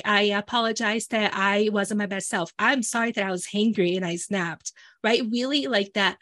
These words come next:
And that was the hardest one for me, the vulnerability, because I had this, um, direct relationship with, like, "Oh, I'm just gonna be weak."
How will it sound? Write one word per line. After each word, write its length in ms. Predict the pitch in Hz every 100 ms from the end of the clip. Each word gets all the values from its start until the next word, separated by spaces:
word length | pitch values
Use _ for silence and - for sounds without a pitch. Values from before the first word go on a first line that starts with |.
| _ _ _ -
And 100 | 233
that 120 | 320
was 120 | 508
the 100 | 466
hardest 420 | 320 208 190 196 170
one 120 | 160
for 140 | -
me, 260 | 160 165 - -
the 80 |
vulnerability, 600 | 190 196 190 190 202 208 220
because 300 | 220 214 208
I 220 | 196 196 - -
had 280 | - 214 208
this, 300 | 208 202 - -
um, 240 | 190 180
direct 360 | - 214 202 202
relationship 680 | 220 196 180 202 214 190 -
with, 140 | 190
like, 160 | 185 -
"Oh, 140 | 196
I'm 180 | 190 185
just 200 | 196 196
gonna 140 | 202 180
be 180 | 175 165
weak." 420 | 180 - -